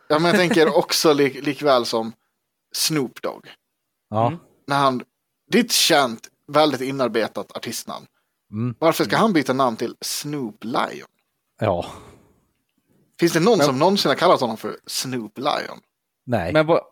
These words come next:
Speaker 3: men var inte det när han, eh, skulle bli reggae-artist?
Speaker 1: Jag tror
Speaker 3: Om
Speaker 1: väl
Speaker 3: han
Speaker 1: mycket
Speaker 3: var
Speaker 1: möjligt,
Speaker 3: Snoop
Speaker 1: men det är
Speaker 3: Lion.
Speaker 1: ändå märkligt.
Speaker 2: Jo,
Speaker 1: Han hade
Speaker 2: jag
Speaker 1: fortfarande
Speaker 2: tror, jag tror det
Speaker 1: slagit
Speaker 2: var
Speaker 1: mycket
Speaker 2: någonting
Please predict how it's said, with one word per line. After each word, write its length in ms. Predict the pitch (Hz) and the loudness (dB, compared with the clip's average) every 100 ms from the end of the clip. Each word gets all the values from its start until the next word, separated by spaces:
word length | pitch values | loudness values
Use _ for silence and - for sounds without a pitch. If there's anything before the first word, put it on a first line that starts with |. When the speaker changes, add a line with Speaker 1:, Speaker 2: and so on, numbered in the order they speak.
| _ | _
Speaker 3:
men 180 | - 151 | -2 0
var 120 | 156 | 4
inte 260 | 160 156 175 | 2 2 -2
det 380 | 185 208 175 135 | 2 4 6 4
när 260 | 131 131 | 4 2
han, 360 | 131 131 117 113 | 2 0 0 -2
eh, 160 | 110 107 | -4 -6
skulle 200 | - 117 | -4 -4
bli 80 | |
reggae-artist? 760 | 117 160 165 143 - - - - _ _ _ _ _ _ _ _ _ _ _ _ _ _ | 0 0 2 -2 -2 -10 -12 -20 _ _ _ _ _ _ _ _ _ _ _ _ _ _
Speaker 1:
Jag 80 | 123 | -4
tror 80 | 160 | 0
Speaker 3:
Om 40 | 156 | 0
Speaker 1:
väl 80 | 151 | 2
Speaker 3:
han 40 | |
Speaker 1:
mycket 200 | 107 143 | 0 2
Speaker 3:
var 80 | 160 | 4
Speaker 1:
möjligt, 240 | 175 160 117 | 6 6 4
Speaker 3:
Snoop 140 | 120 | 4
Speaker 1:
men 100 | 123 | 4
det 60 | 135 | 4
är 40 | |
Speaker 3:
Lion. 120 | 131 | 2
Speaker 1:
ändå 360 | 139 135 123 110 _ _ | 2 2 0 -2 _ _
märkligt. 480 | 127 131 139 - - _ _ _ _ _ _ - | -4 -4 -4 -10 -20 _ _ _ _ _ _ -4
Speaker 2:
Jo, 260 | 131 131 | 2 4
Speaker 1:
Han 100 | 123 | 6
hade 100 | 143 | 4
Speaker 2:
jag 60 | - | 2
Speaker 1:
fortfarande 240 | 160 170 139 | 2 0 2
Speaker 2:
tror, 160 | 135 | 4
jag 80 | 147 | 6
tror 100 | 151 | 6
det 60 | 123 | 6
Speaker 1:
slagit 20 | 113 107 | 4 2
Speaker 2:
var 60 | |
Speaker 1:
mycket 140 | 98 139 | 0 0
Speaker 2:
någonting 180 | 160 | 2